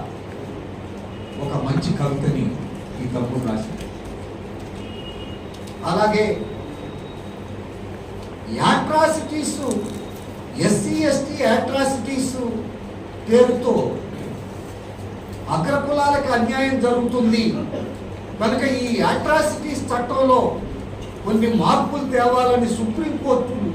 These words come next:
న్యాయవాదులు తీర్పులిస్తే దాన్ని ఎదుర్కొంటూ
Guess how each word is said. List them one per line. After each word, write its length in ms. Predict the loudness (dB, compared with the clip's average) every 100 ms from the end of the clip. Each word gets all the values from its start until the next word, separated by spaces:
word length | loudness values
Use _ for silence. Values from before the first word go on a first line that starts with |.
| -4 -8 -8 0
న్యాయవాదులు 960 | 4 6 6 6 4 4 2 2 -2 -8 -10 -10 -10 -12 -12 -12 -10 -2
తీర్పులిస్తే 1040 | 2 2 0 -2 -2 2 4 4 2 -4 -8 -10 -12 -12 -10 -10 -10 -10 -10 -10 -10 -10 -10 -10 -10 -10 -12 -12 -10 -10 -10 -10 0
దాన్ని 420 | 4 6 8 6
ఎదుర్కొంటూ 560 | 4 2 -2 -4 -4